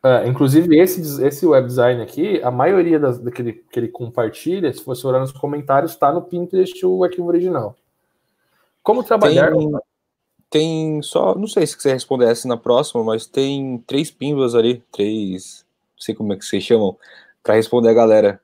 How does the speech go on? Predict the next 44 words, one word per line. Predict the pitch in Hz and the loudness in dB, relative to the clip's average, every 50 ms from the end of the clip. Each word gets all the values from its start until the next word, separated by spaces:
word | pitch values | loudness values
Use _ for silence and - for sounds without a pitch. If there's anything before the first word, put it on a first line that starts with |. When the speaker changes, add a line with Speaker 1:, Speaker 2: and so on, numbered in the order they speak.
| _ | _
Speaker 2:
que | - - 120 117 113 | -4 0 0 0 2
veio | 107 117 113 120 | 2 2 2 2
depois | 120 123 120 - 131 123 | 2 0 0 0 0 0
das | 127 120 117 | -2 -4 -4
dúvidas. | 127 127 113 107 98 92 92 - - _ | -4 -6 -4 -4 -6 -8 -8 -10 -12 _
Talvez | - 107 101 101 110 107 107 - - | -6 -6 -4 -4 -4 -4 -6 -6 -10
colocar | - - 107 107 110 - 120 107 104 | -10 -4 -2 -2 -2 0 0 0 2
Speaker 1:
Mas | 104 107 | 2 2
Speaker 2:
antes | 113 - - - | 2 0 0 2
Speaker 1:
vai | 156 | 2
Speaker 2:
aí | 139 | 2
Speaker 1:
ficar | 135 - | 2 2
mais | - - | 2 2
Speaker 2:
pra | - 151 | 2 2
Speaker 1:
pra | 147 143 | 2 2
baixo, | 127 110 104 | 2 2 2
Speaker 2:
responder. | 110 113 117 123 | 0 0 -2 -4
Speaker 1:
né? | 139 156 - _ _ _ _ _ _ _ _ | -8 -8 -10 _ _ _ _ _ _ _ _
Não, | 202 185 | 0 2
mas | - 127 | 2 2
Speaker 2:
É. | 135 | 2
Speaker 1:
a | 147 | 0
gente | 147 - - | -2 -6 -4
terminou | 170 165 160 165 165 170 170 170 | -4 -4 -2 -4 -2 0 0 0
aqui | 165 165 - - 180 | -2 -2 -6 -6 -6
e | 185 202 214 214 202 | -6 -6 -6 -8 -8
vai | 185 180 185 190 190 | -4 -2 -2 -2 -2
neles. | 175 151 143 127 117 107 - - - _ _ _ _ _ _ _ _ _ | -2 -2 -4 -4 -6 -8 -12 -18 -20 _ _ _ _ _ _ _ _ _
Tem, | - 117 123 117 - _ _ | -12 -10 -10 -12 -14 _ _
tem | - 120 127 | -8 -6 -4
Speaker 2:
Sim, | 135 | -2
Speaker 1:
dois, | 139 139 135 - 107 | 0 2 2 2 2
Speaker 2:
mano. | 98 95 | 2 0
Speaker 1:
eu | 104 101 | -2 -2
acho. | 101 - _ _ _ _ _ _ _ _ - | -4 -6 _ _ _ _ _ _ _ _ -14
Um | 120 | -8
Speaker 2:
Tem | 123 120 120 | -4 -2 0
Speaker 1:
é | - | 2
o | |
Speaker 2:
dois. | 131 117 104 - | 2 2 2 2
Speaker 1:
do | - 120 | 2 2
Speaker 2:
Um | 139 160 170 151 | 2 2 2 2
foi | - 170 160 | 2 2 2
repetido. | 165 165 - 156 - - 120 107 98 104 107 | 2 0 -4 -8 -6 -4 -4 -4 -4 -6 -10